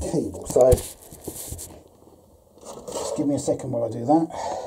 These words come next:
So I've got to disconnect it from the hard drive and from the Sun Vision box, which is a bit of a pain. And then attach the new one.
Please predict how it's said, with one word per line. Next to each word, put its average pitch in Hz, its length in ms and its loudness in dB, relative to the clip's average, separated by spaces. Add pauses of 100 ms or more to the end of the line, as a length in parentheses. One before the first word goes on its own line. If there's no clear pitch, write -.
(3000)
So 131 140 2
I've - 40 -2
got - 180 2
to 254 180 -2
disconnect 180 480 6
it - 100 -2
from 139 140 2
the 123 60 2
hard 131 220 4
drive 131 320 10
and 135 380 6
from 131 200 4
the 120 60 4
Sun 127 260 4
Vision 104 280 2
box, 92 500 -4 (1600)
which - 160 -14
is 104 80 -6
a 104 40 -6
bit - 140 -4
of 95 60 -8
a 92 40 -12 (200)
pain. 143 360 0 (3250)
And 147 160 -2
then 143 160 2
attach 160 520 2
the 139 120 2
new 147 320 6
one. 143 460 4